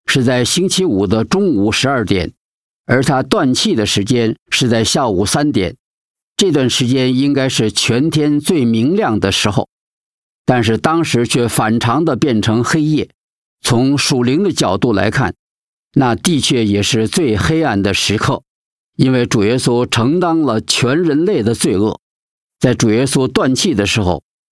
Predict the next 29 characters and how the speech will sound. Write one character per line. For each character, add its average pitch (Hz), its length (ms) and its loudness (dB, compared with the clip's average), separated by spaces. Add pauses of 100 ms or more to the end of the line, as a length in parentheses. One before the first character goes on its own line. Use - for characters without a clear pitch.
圣 139 260 0
殿 131 220 2
里 110 80 2
面 113 220 0
发 139 220 0
生 139 180 0
了 110 80 0
一 120 100 0
件 117 260 0
不 139 140 -2
可 113 160 0
思 - 260 -2
议 160 160 0
的 107 120 0
事 - 160 -2
情， 87 220 -2 (520)
就 131 140 2
是 113 220 0
割 180 240 0
开 156 240 0
圣 147 280 0
所 107 320 0
和 123 200 0
至 208 200 -2
圣 135 220 0
所 104 220 0
的 110 100 2
幔 127 320 0
子 92 240 -2